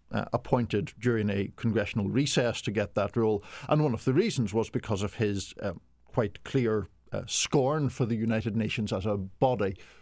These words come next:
which seemed to go to the issue that we're talking about, right? The issue that, uh, multilateral or complicated deals somehow inherently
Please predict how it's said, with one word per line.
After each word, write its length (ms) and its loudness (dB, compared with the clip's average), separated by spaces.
which 240 4
seemed 240 2
to 80 2
go 280 4
to 420 0
the 160 2
issue 220 0
that 120 -4
we're 120 -4
talking 320 2
about, 320 -8
right? 260 2
The 140 0
issue 280 -2
that, 240 0
uh, 140 -2
multilateral 1300 2
or 360 -2
complicated 760 0
deals 580 -2
somehow 600 0
inherently 840 0